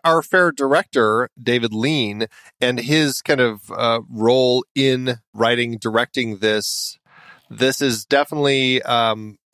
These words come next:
a smaller film of his. You know, this is before he goes on to, I mean, really about a decade later when he really kind of kicks into high gear with kind of the big epic sorts of storytelling, uh, films that he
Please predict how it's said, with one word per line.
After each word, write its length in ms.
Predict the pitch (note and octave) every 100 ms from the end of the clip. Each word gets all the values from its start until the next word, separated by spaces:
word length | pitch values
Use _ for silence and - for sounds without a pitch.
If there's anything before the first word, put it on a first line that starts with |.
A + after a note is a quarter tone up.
| _ -
a 140 | A#2+
smaller 720 | - - A#2+ A#2+ C3+ D3+ E3
film 400 | - F3 F3+ F#3
of 240 | E3+ E3 C#3+
his. 340 | E3 F3+ F3
You 100 | C3+
know, 40 |
this 220 | A#2 B2 C3+
is 140 | A2
before 400 | A2 - B2 A#2+
he 140 | A#2
goes 280 | A2 A2+ A2
on 320 | A2+ A2 G#2+
to, 420 | G2+ A#2 G#2 G#2 G2 _ - - _ - -
I 120 | -
mean, 180 | E3 D#3
really 360 | F#3 G3+ E3
about 300 | C3 B2+ B2
a 60 | A2+
decade 480 | G2+ B2 - A2+ G#2
later 480 | A2+ B2+ A2+ G#2 -
when 220 | A#2 G#2
he 140 | G#2
really 320 | G#2+ A#2 A#2+
kind 200 | A2 A#2
of 200 | G#2 -
kicks 260 | - C3 -
into 240 | A#2+ G#2
high 220 | F#2+ A#2+ A2+
gear 320 | G2+ A2+ A2
with 200 | G2+ -
kind 140 | A2+
of 100 | G#2
the 80 | G#2
big 360 | F2+ A#2 G#2+ - -
epic 360 | C3 C3 A2+
sorts 280 | - A#2 G#2+
of 80 | G2
storytelling, 840 | - A#2+ A2+ G#2+ A#2 G#2+ G2+ F#2+ - - - _
uh, 140 | - G#2
films 480 | - B2+ B2 A2+ -
that 180 | G#2
he 360 | G2 A2+ A2